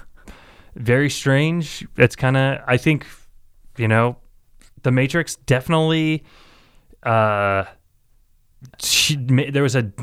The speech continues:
Speaker 2: definite shift in action movies after The Matrix.
Speaker 1: Yeah, The Matrix itself redefined action films from there forward.
Speaker 2: Yes.
Speaker 1: So it's, it's a seminal work, right? Like,
Speaker 2: Yeah.
Speaker 1: and, and it does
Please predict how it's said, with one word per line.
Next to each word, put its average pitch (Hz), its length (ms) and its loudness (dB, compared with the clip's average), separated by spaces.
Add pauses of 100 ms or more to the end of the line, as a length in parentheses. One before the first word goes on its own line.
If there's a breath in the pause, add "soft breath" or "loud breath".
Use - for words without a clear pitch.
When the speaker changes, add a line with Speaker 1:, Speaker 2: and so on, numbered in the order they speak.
(220)
Speaker 2:
definite 175 420 0
shift - 400 0
in 143 80 2
action 127 360 0
movies 107 440 0
after 110 280 0
The 104 100 -2
Matrix. 98 380 -2
Speaker 1:
Yeah, 127 160 8
The 120 140 -4
Matrix 143 460 2
itself 135 600 2
redefined 120 880 2
action 110 380 -2
films 98 380 -6
from 113 180 -6
there 98 160 -6
forward. 98 560 -2
Speaker 2:
Yes. 104 280 2
Speaker 1:
So 120 160 2
it's, 139 240 0
it's 147 180 2
a 147 60 2
seminal 110 460 0
work, 90 300 -12
right? 101 220 -6
Like, 127 100 2
Speaker 2:
Yeah. 98 200 0 (100)
Speaker 1:
and, 107 360 -6 (400)
and 135 220 -2
it 147 120 -2
does 160 460 0